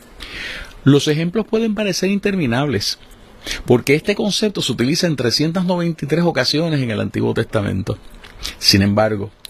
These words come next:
un dato muy interesante es que en muchas ocasiones aná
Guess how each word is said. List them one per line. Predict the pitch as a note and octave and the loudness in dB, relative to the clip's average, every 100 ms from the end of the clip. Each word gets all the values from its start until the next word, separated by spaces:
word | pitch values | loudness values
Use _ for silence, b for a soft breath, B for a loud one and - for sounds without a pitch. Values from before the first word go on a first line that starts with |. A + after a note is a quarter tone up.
| B B B | B B B
un | B2 B2+ A#2+ | 4 4 2
dato | C3+ F3 G3 F3+ | 0 0 0 0
muy | E3+ G3 | 0 0
interesante | F3+ F3 D#3 A3 A3+ E3+ C3+ | 0 -2 0 0 0 0 0
es | D#3+ | 0
que | D3+ | 0
en | |
muchas | D3 E3+ F3+ | 2 2 0
ocasiones | E3 D3+ - G#3+ D3 - - | 2 0 0 0 0 -2 -2
aná | G#2+ A#2+ F3+ G#3+ D#3 | 0 2 2 0 -4